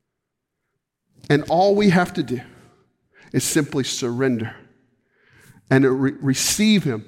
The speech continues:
as Lord and Savior of our lives.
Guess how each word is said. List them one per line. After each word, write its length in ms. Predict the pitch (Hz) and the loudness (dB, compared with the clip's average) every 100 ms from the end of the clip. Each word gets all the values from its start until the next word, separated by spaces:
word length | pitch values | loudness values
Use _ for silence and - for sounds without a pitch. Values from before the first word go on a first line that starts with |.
| - - | -18 -4
as 220 | 131 120 | -2 -2
Lord 480 | 120 135 190 220 208 - - _ _ _ _ _ _ _ _ | -2 0 0 0 -4 -10 -20 _ _ _ _ _ _ _ _
and 160 | 131 120 | -2 -2
Savior 640 | - - 170 143 117 98 - _ - _ _ _ | -2 0 2 2 0 -8 -14 _ -20 _ _ _
of 140 | - 120 | -4 -2
our 140 | 117 | -2
lives. 640 | 113 107 110 - - - | -2 -2 -6 -14 -20 -20